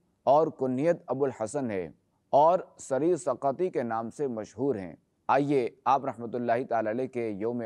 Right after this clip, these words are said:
عرس کی مناسبت سے آپ کا ایک فرمان سنتے ہیں۔ حضرت جنید بغدادی رحمۃ اللہ تعالی علیہ فرماتے ہیں کہ میں نے حضرت سری سقاطی رحمۃ اللہ تعالی علیہ کو فرماتے ہوئے سنا کہ اگر جمعہ اور جماعت واجب نہ ہوتی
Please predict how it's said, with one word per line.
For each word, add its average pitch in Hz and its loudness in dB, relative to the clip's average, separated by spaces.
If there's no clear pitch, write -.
عرس 139 -4
کی 127 -6
مناسبت 107 -6
سے 90 -8
آپ 131 2
کا 131 2
ایک 123 0
فرمان 107 -4
سنتے 85 -12
ہیں۔ 78 -16
حضرت 196 4
جنید 175 2
بغدادی 165 4
رحمۃ 160 2
اللہ 156 4
تعالی 147 4
علیہ 151 2
فرماتے 139 -2
ہیں 87 -8
کہ 143 4
میں 160 4
نے 196 6
حضرت 165 4
سری 156 0
سقاطی 165 2
رحمۃ 147 0
اللہ 139 2
تعالی 127 4
علیہ 151 2
کو 151 0
فرماتے 143 -2
ہوئے 123 -2
سنا 101 -6
کہ 156 0
اگر 165 4
جمعہ 143 4
اور 156 4
جماعت 139 2
واجب 135 2
نہ 147 0
ہوتی 117 2